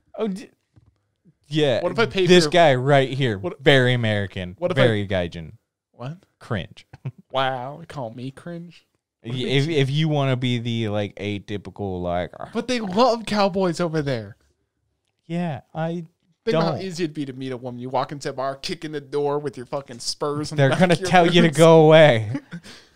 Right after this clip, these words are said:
Speaker 2: Nah.
Speaker 1: You're
Speaker 2: We'll,
Speaker 1: gonna get arrested.
Speaker 2: we'll bring Eisen. He'll be our in to every bar.
Speaker 1: The man's not even Japanese.
Speaker 2: Yeah, but he, he looks Asian enough. We'll get away with it.
Speaker 1: Yeah, until they try to speak to him in Japanese, and then they're like, "Ah,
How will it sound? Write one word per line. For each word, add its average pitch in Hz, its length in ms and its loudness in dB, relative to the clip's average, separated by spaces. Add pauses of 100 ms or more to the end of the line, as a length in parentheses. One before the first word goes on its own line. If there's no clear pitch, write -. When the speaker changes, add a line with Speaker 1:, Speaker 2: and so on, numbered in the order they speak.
(480)
Speaker 2:
Nah. 123 220 -8 (600)
Speaker 1:
You're 165 100 -20
Speaker 2:
We'll, 151 80 -10
Speaker 1:
gonna 156 100 2
get 127 200 2
arrested. 101 640 -2 (240)
Speaker 2:
we'll 151 100 -10
bring 151 200 -4
Eisen. 110 380 -10
He'll 127 140 -12
be 135 120 -4
our 120 200 -4
in 127 200 -12
to - 160 -16
every 123 200 -14
bar. 110 320 -12 (540)
Speaker 1:
The 277 100 -6
man's 285 420 -2
not 285 180 -2
even 277 280 -2
Japanese. 285 880 -2 (580)
Speaker 2:
Yeah, 165 300 -6
but 127 180 -8
he, 127 160 -16 (280)
he 147 100 -10
looks 139 320 -10
Asian 110 300 -14
enough. 95 260 -16
We'll 123 120 -14
get 101 120 -16
away 92 160 -16
with - 220 -20
it. - 100 -20 (100)
Speaker 1:
Yeah, 226 280 -6 (100)
until 175 340 -2
they 185 320 2 (320)
try 214 240 0
to 196 120 0
speak 214 360 -4
to 214 100 -4
him 208 120 0
in 190 100 -2
Japanese, 196 720 0
and 147 160 -2
then 160 160 -2
they're 147 80 -4
like, 117 340 -2
"Ah, 113 420 2